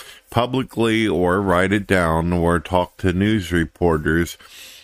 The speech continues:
describing exactly what it is that they see the problems with, give you specific cases about what was going wrong and what they wanted to see change about it.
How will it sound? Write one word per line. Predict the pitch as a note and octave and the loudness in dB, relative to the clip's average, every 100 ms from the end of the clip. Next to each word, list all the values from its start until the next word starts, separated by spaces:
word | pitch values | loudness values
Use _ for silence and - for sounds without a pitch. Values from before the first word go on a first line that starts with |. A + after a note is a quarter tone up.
| _ | _
describing | G2 - - G#2 G#2 G2+ G2 F#2+ | -2 -2 0 0 0 0 0 0
exactly | F2 E2+ G2 G2+ - A#2+ | -2 0 0 -2 -2 -2
what | G2+ G2+ | 0 0
it | G2+ F2+ | 2 2
is | E2+ E2 | 0 -2
that | F2 D#2+ | -6 -2
they | F2 | -4
see | D2+ F#2+ | -2 -4
the | E2 D#2+ | -4 -2
problems | G2+ G#2 A2 G2 F2 D#2+ D2+ | 0 2 2 0 0 -2 -4
with, | D#2+ D#2+ E2 - _ - - - _ | -2 -2 -4 -12 _ -20 -20 -20 _
give | A2 A2+ | -2 0
you | G#2+ G2+ | 0 -2
specific | - - G2+ - C#3+ C3 D3 - | -4 -4 -4 0 -2 0 -4 -2
cases | C3 C3 B2 - - E2+ E2 | -2 0 0 -2 -2 0 -2
about | E2+ F2+ F2+ | 0 0 0
what | D#2 G2 E2 | 0 -2 0
was | F#2 E2+ | -2 -2
going | G2+ F#2 F2 E2+ | 0 0 0 2
wrong | G#2 G#2+ F2+ E2+ F2+ - - - - - - | 2 4 2 0 -2 -6 -20 -20 -20 -10 0
and | G#2 G#2 | 2 4
what | F#2 F2+ | 2 2
they | F#2 | 2
wanted | F2+ F2+ F2+ F2 | 2 2 0 -2
to | |
see | - F2+ E2+ | -2 -2 -2
change | - C3+ C#3 A#2 F2 | -2 -2 0 -2 -2
about | D2+ C#2+ C#2+ | 0 -2 -4
it. | A#1+ | -8